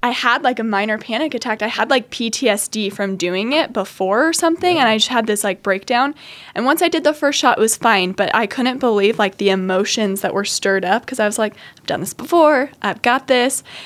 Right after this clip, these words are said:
Speaker 1: And then all of a sudden I was, like, staring at this needle, like, "I can't do this. I really can't do this. <laughs> I ne-, I don't wanna do this," you know?
Speaker 2: Right.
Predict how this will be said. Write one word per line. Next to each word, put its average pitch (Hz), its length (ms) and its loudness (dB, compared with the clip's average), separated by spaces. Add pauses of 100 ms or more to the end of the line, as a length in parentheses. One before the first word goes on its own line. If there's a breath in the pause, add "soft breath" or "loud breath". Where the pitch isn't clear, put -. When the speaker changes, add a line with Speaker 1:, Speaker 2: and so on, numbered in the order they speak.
Speaker 1:
And 214 100 2
then 208 100 4
all 202 140 6
of 202 80 2
a - 20 -4
sudden 226 140 4
I 208 60 4
was, 196 80 2
like, 196 100 2
staring 202 340 2
at 196 100 -4
this 196 180 -4
needle, 196 180 0
like, 190 220 -2 (340 loud breath)
"I - 60 -16
can't - 180 -16
do 254 160 -6
this. 240 400 -6
I 254 60 -2
really 262 260 4
can't 240 240 0
do 240 100 6
this. 262 340 2
<laughs> - 40 -2
I 370 140 4
ne-, 330 140 2
I 285 260 0
don't 233 240 2
wanna 214 180 4
do 202 140 2
this," 190 320 0
you 214 80 0
know? 180 120 0
Speaker 2:
Right. - 220 -8